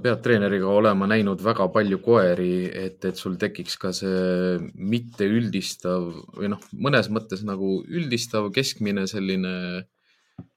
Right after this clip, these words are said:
keskmine joon, millised koerad on, aga teisalt ka see, et, et kui erinevad koerad võivad olla ja mitte lihtsalt sellise sõna kõlksuna, et ah, koerad on erinevad.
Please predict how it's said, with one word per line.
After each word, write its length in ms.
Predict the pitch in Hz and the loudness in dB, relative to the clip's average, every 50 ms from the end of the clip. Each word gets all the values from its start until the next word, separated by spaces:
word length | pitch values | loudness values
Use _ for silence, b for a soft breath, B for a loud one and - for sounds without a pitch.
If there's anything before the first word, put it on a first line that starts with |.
| _ _ | _ _
keskmine 420 | 143 139 - - 120 113 110 107 | -4 -4 -2 -2 0 2 4 4
joon, 280 | 107 110 107 104 101 101 | 6 6 4 4 4 2
millised 520 | 101 104 101 98 95 90 - 101 92 _ _ _ | 2 2 2 2 0 0 -2 -8 -10 _ _ _
koerad 340 | 104 101 101 98 95 92 101 | 0 2 2 2 2 0 0
on, 100 | 95 95 95 | -2 0 -2
aga 160 | 90 90 98 92 | 0 -2 0 0
teisalt 320 | 107 107 101 - 98 90 _ | 0 0 0 -2 -6 -6 _
ka 120 | - 95 - | -6 -4 0
see, 220 | 113 107 98 92 | 0 2 2 2
et, 120 | 90 92 - 92 | 0 -2 -4 -6
et 80 | - | -6
kui 300 | - _ - 117 107 98 98 107 | -4 _ 0 2 2 4 4 4
erinevad 460 | 107 95 98 95 95 90 90 90 - _ | 4 4 2 0 0 0 -2 -2 -4 _
koerad 320 | - 104 98 98 92 87 | 0 0 2 2 2 2
võivad 240 | 92 92 92 92 85 | 2 2 2 2 2
olla 380 | 110 131 123 98 92 92 92 92 | 2 2 2 2 2 4 4 4
ja 80 | 95 | 4
mitte 260 | 101 110 107 - 101 | 2 0 0 -2 -2
lihtsalt 300 | 101 113 110 - 92 - | -2 -2 -2 -4 -6 -4
sellise 300 | - 101 95 95 92 92 - | -4 -2 -2 -2 -2 -4 -4
sõna 260 | - 120 120 107 92 95 | -2 0 2 2 0 0
kõlksuna, 720 | 90 - - 127 123 117 120 - 104 90 80 82 82 82 85 | -4 -2 0 0 0 0 -4 -4 -4 -4 -4 -6 -8 -8 -10
et 280 | 90 _ _ _ - - | -12 _ _ _ -20 -18
ah, 140 | - 110 - _ | -18 -20 -20 _
koerad 400 | - 123 117 110 113 110 104 110 | 0 2 2 4 2 2 2 2
on 120 | 110 113 | 0 0
erinevad. 420 | 113 98 90 85 80 87 92 92 | 0 0 -2 -6 -6 -10 -12 -16